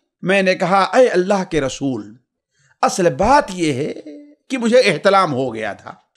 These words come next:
रात बहुत ठंडी थी, मुझे खतरा हुआ कि अगर मैंने नहाया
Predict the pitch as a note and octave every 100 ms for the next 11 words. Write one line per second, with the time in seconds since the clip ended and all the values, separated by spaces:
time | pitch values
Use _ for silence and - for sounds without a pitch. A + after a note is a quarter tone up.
0 | _ C3+ G#3 D#4 D4+ A#3 A#3+ D4+ D4+ B3
1 | C#4 D#4+ D4+ - - F4 C#4+ _ _ F#3
2 | G#3 D4 - G#3+ A#3+ D4+ E4 C4 B3+ C#4
3 | D4+ E4+ - - G3+ A3 A3+ F3+ F#3 G#3+
4 | B3+ A3 D3+ C#3+ C#3+ C#3+ G3+ C4 C#4+